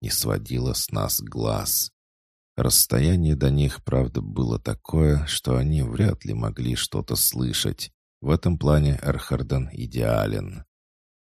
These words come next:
«Опасно говорить со мной в таком тоне», сообщил я. «Надеюсь, мы друг друга поняли?» «Тем не менее, в ресторан ты пригласил именно меня,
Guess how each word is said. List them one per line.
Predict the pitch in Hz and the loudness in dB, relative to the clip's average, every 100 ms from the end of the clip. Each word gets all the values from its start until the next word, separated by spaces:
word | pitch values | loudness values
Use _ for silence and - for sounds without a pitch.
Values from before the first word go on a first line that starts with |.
| _ - | _ -4
«Опасно | 53 - 73 76 - 57 50 | -2 4 6 6 2 -2 -4
говорить | 53 58 60 73 - | -2 0 2 0 0
со | - 53 | 0 0
мной | 53 60 64 | 0 0 0
в | 60 | 0
таком | - 53 64 60 | -4 -2 -2 -2
тоне», | - 76 65 53 - | 0 2 2 0 -2
сообщил | - 50 - - 55 53 | -2 -4 -4 -4 -2 -2
я. | 53 50 50 - _ _ _ _ _ | -2 -2 -4 -8 _ _ _ _ _
«Надеюсь, | 60 57 65 69 65 - - | -4 2 4 6 4 0 -2
мы | 58 64 | 0 0
друг | - 65 | 0 -4
друга | - 67 58 | 0 -2 -2
поняли?» | 57 85 202 71 55 50 - - _ _ _ _ _ _ _ - | 0 4 4 4 0 -2 -6 -14 _ _ _ _ _ _ _ -2
«Тем | - 80 | 2 4
не | 71 | 4
менее, | 76 98 113 98 | 4 4 4 4
в | 73 | 4
ресторан | 71 - 55 67 90 98 | 2 2 2 2 2 0
ты | 80 | -4
пригласил | - 73 67 57 - - 78 - | -2 -2 -2 -2 0 0 0 -2
именно | 71 67 67 67 | -2 0 2 2
меня, | 69 78 87 104 - - | 2 2 2 2 0 -4